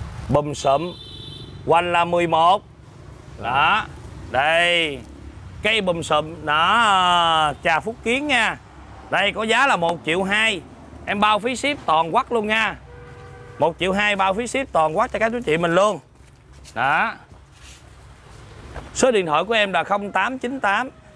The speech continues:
Speaker 1: chín chín bảy bảy sáu bốn, đó là số Zalo và Facebook luôn. Đó, em tên Triệu, ở tại khu vực Hoàng, phường Thới Hòa, quận Môn, thành phố Cần Thơ. Đây, tới cái cây nguyệt quế lá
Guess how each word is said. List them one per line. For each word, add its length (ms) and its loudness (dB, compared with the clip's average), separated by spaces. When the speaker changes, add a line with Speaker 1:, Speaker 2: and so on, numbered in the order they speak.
Speaker 1:
chín 220 0
chín 220 2
bảy 180 0
bảy 200 0
sáu 220 0
bốn, 280 2
đó 160 0
là 120 2
số 200 2
Zalo 460 4
và 100 2
Facebook 360 0
luôn. 260 4
Đó, 380 0
em 160 -4
tên 300 0
Triệu, 260 0
ở 100 2
tại 180 -2
khu 140 -8
vực 140 -4
Hoàng, 340 0
phường 280 -4
Thới 160 2
Hòa, 240 4
quận 300 -4
Môn, 200 2
thành 160 -4
phố 120 4
Cần 80 -6
Thơ. 300 2
Đây, 380 2
tới 200 -2
cái 120 -2
cây 240 0
nguyệt 300 0
quế 280 4
lá 160 -2